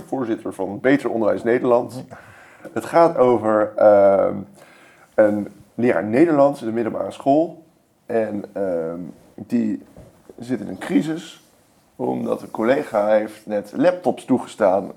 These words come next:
Speaker 1: in de klas. Eh, en hij strijdt al jaren tegen laptops en ziet nu dat hij enorm terreinverlies heeft geboekt. <laughs>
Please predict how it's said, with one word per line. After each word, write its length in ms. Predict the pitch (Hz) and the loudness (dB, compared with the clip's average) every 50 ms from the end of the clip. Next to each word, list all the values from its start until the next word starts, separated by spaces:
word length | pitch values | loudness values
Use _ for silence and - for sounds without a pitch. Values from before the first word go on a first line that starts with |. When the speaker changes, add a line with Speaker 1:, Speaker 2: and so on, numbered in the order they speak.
| _ _ _ _ _ | _ _ _ _ _
Speaker 1:
in 140 | - 113 107 | -6 -6 -6
de 60 | 104 | -6
klas. 500 | 101 - 107 120 - - - - - _ _ _ _ _ _ _ _ - - - _ _ _ _ _ _ | -4 -2 -2 -2 -2 -4 -12 -20 -20 _ _ _ _ _ _ _ _ -20 -20 -20 _ _ _ _ _ _
Eh, 460 | - 113 110 107 107 104 98 - - | 0 4 6 8 8 8 6 4 2
en 260 | 104 104 101 104 - - | 0 0 0 -6 -8 -2
hij 400 | - 104 101 107 107 107 104 - - | 0 2 4 4 2 0 -4 -8 -14
strijdt 440 | _ - - - 117 120 131 139 - | _ -20 -12 -4 0 0 0 2 2
al 80 | 117 107 | 0 0
jaren 360 | 101 117 135 147 143 120 107 | 4 4 4 4 4 2 0
tegen 240 | 117 110 107 - 107 | 0 -2 -2 0 2
laptops 600 | 107 139 143 - - 123 131 127 - - - - - | 2 2 2 2 0 0 0 0 -2 -10 -14 -8 -6
en 180 | - 107 107 | -4 -4 -4
ziet 240 | 104 - 139 135 - | 2 2 2 2 4
nu 320 | 131 127 123 127 120 - - _ _ _ _ - _ _ | 0 0 0 0 -2 -8 -14 _ _ _ _ -20 _ _
dat 140 | - 120 - | -12 -4 2
hij 240 | - - - 123 - | 4 6 6 6 4
enorm 460 | 131 139 170 190 202 190 165 151 139 | 2 4 4 6 6 6 4 2 2
terreinverlies 600 | - 131 135 139 135 120 104 107 107 104 101 - | 0 4 4 4 4 4 2 0 0 0 0 -2
heeft 200 | 104 90 - - | -4 -4 -4 -6
geboekt. 460 | - 95 92 104 98 - - - - _ - - - _ _ - - - - - - - - - - - - - - - - - - _ _ _ _ | -10 -10 -8 -8 -8 -10 -14 -20 -20 _ -20 -20 -20 _ _ -12 -12 -12 -12 -12 -16 -20 -20 -20 -20 -20 -4 -2 -2 -2 -2 -6 -14 _ _ _ _
<laughs> 200 | 320 320 320 - | 0 0 0 -2